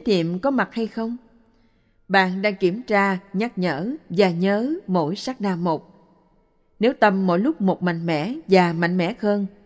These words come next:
tâm đang quan sát cũng mạnh mẽ và trong sáng hơn. Nó đang làm công việc của mình. Trách nhiệm của bạn là chỉ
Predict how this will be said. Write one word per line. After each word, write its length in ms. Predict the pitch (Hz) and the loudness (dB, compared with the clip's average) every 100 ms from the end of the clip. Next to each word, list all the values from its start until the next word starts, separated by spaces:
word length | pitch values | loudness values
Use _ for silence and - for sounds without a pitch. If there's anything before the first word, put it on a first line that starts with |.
| _ _ - | _ _ -2
tâm 160 | 247 233 | 0 2
đang 160 | 220 | 2
quan 200 | 233 214 | 2 0
sát 380 | 208 247 339 - | 0 -6 -8 -2
cũng 180 | 190 190 | 0 2
mạnh 240 | 190 165 | 2 0
mẽ 300 | 175 147 214 302 | -2 -2 -4 -4
và 260 | 175 185 156 | 2 2 2
trong 260 | - 190 165 | -2 -2 -2
sáng 280 | 196 240 311 | -4 -4 -2
hơn. 260 | 196 190 185 - _ - _ - | -2 -2 -6 -14 _ -20 _ -4
Nó 120 | 226 | 0
đang 220 | 226 196 | 2 2
làm 260 | 180 165 156 | 0 0 0
công 220 | 190 175 | 0 2
việc 160 | 165 170 | 2 0
của 120 | 185 | 0
mình. 280 | 196 165 156 - - _ _ _ _ _ | 0 0 -2 -10 -20 _ _ _ _ _
Trách 140 | 320 330 | -4 0
nhiệm 200 | 208 180 | 0 2
của 140 | 208 | 2
bạn 340 | 196 170 165 175 - - | 4 2 0 -4 -12 -4
là 300 | 190 190 175 | 2 4 4
chỉ 300 | 175 185 208 | 2 2 2